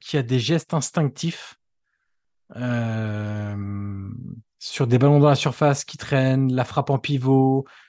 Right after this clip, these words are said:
la frappe de demi-volée en se retournant. Il y a quand même chez lui une espèce de palette d'attaquants qui me plaît beaucoup, y compris dans le jeu aérien.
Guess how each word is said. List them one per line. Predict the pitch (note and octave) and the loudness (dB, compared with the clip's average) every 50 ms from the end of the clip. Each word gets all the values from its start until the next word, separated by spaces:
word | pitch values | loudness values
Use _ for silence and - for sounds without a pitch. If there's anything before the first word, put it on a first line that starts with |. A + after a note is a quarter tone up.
| _ _ | _ _
la | B2+ B2 | -8 -6
frappe | - - D#3 C3+ | -4 -2 -2 0
de | C3+ C3 | 0 0
demi-volée | B2+ C3+ C#3 C#3+ C3+ C3 B2 C#3+ C#3+ C#3 C#3 | 2 4 4 4 4 4 2 2 4 4 2
en | C3 | 0
se | - - | 0 -4
retournant. | C#3 - - C#3+ C3 C#3 C3 C3 B2+ B2+ B2+ B2+ B2+ C3 B2+ - _ _ _ _ _ _ _ _ _ _ _ _ | -6 -6 -6 -4 -2 0 2 2 2 2 2 0 0 -2 -4 -8 _ _ _ _ _ _ _ _ _ _ _ _
Il | - D3 D#3 D#3+ D3 | -16 -16 -14 -8 -4
y | C#3+ D3+ | 0 0
a | D#3 D3+ | 0 2
quand | - F#3+ G3 | 2 2 2
même | G#3 G#3 F#3+ | 4 2 0
chez | E3 - - F3+ D#3 | 0 -2 -2 -2 -2
lui | D#3 E3+ F#3+ G3+ | -2 -2 -2 0
une | G3+ F3+ E3 D3+ D3 C#3+ C#3+ | 0 0 0 0 0 0 -2
espèce | C#3 - - F3+ E3+ D3 | -4 -4 -4 -4 -4 -2
de | C3 C3+ | -2 -4
palette | A#2+ - - F#3 F3 E3+ F3+ F#3+ F3 D3+ C3 | -4 -2 0 0 0 2 0 0 -2 -2 0
d'attaquants | D3 D3 D3 - D3+ - - E3 F3 F3+ F#3+ F#3+ | 0 0 0 0 -2 -2 -2 -2 -2 -2 -4 -4
qui | - - - - C3+ B2+ | -8 -12 -12 -6 -2 0
me | B2+ B2 A#2 | 2 2 0
plaît | - - D3+ D3+ D#3+ D#3+ | 0 0 2 2 4 4
beaucoup, | D3 D3 C#3+ C#3 - E3+ F3+ G3 F#3+ | 2 2 0 0 -2 -2 -2 0 0
y | D#3 | 0
compris | C#3 C#3+ B2 - D#3 | 0 -2 -2 0 0
dans | C#3 C#3 C3 | 0 2 2
le | A#2+ | 2
jeu | A#2 C3 C#3 | 4 4 4
aérien. | C3+ C3 A#2+ B2+ C3 C3+ D3+ F3+ G3 | 4 4 2 2 0 0 -2 -2 -6